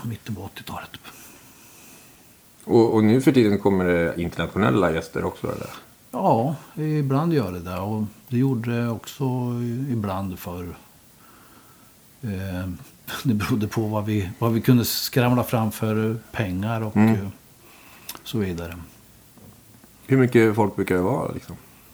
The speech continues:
Speaker 1: Mm, nu för tiden så är det ju utomhus, det är fri entré, eller du, valfri entré.
Speaker 2: Ja, okej.
Speaker 1: Eh,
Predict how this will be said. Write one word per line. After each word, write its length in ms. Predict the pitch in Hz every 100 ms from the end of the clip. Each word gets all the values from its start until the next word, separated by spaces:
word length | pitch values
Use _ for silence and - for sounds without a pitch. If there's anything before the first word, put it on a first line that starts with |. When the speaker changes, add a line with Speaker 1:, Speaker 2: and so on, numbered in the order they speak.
| - - 240
Speaker 1:
Mm, 520 | 156 113 104 92 107
nu 600 | 117 117 127 120 120 117
för 200 | - 117
tiden 380 | 107 113 104 98
så 120 | 117
är 180 | 110 98
det 60 |
ju 60 | 101
utomhus, 840 | 113 117 101 107 92 98 104 101 -
det 100 | 101
är 180 | 95 92
fri 560 | - 110 104 101 101 90 -
entré, 540 | - 104 - 98 95 101
eller 340 | 104 101 104 - _ _ _ -
du, 120 | 110
valfri 840 | 104 110 131 92 85 - 135 139
entré. 420 | 123 113 85 76 - -
Speaker 2:
Ja, 140 | 104 110
okej. 200 | 120 85 113 - - - - -
Speaker 1:
Eh, 340 | 104 95 87